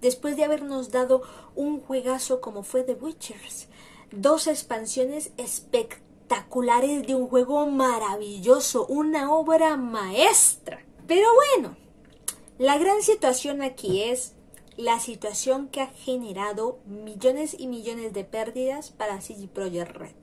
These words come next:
Esto quiere decir que cuando una compañía llega a tan alta exposición de gastos y generación al respecto, pues tiene que tomar una decisión que le dolerá más a ella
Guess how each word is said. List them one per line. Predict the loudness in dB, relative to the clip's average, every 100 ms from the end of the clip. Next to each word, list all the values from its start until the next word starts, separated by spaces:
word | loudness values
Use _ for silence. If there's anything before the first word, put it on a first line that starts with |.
| -4
Esto | 0 0 0 -2
quiere | 2 6
decir | 4 2 -6 -4
que | -4 -4 -6
cuando | -8 -2 0
una | 2 2
compañía | 2 0 0 -8 -8 -8 -8
llega | -8 6 8 8 4 -10 _ -2
a | -2 0 2
tan | 2 2 -2
alta | 0 2 2 0 -4 -6
exposición | -4 -4 0 0 -2 -4 -2 0 0 -2 -4
de | -4
gastos | -2 -2 -2 -6 -6 -6 -8 -14 -20 -20 -12
y | -8
generación | -8 -2 0 2 0 -2 -2 -2
al | 0 0
respecto, | -2 -8 -2 0 0 0 4
pues | 6 6 4
tiene | 2 2 2
que | 2
tomar | 2 2 0 0 -2 -4 -20 -20 -20 -18 -16 -2
una | 0 6
decisión | 6 4 0 -2 0 -2 -4 -14 -20 -20 -20 -20 -20 -20 -20 -16 -2
que | 0 0
le | 0 0
dolerá | 0 0 0 2
más | 2 2 2
a | 2
ella | 2 2 2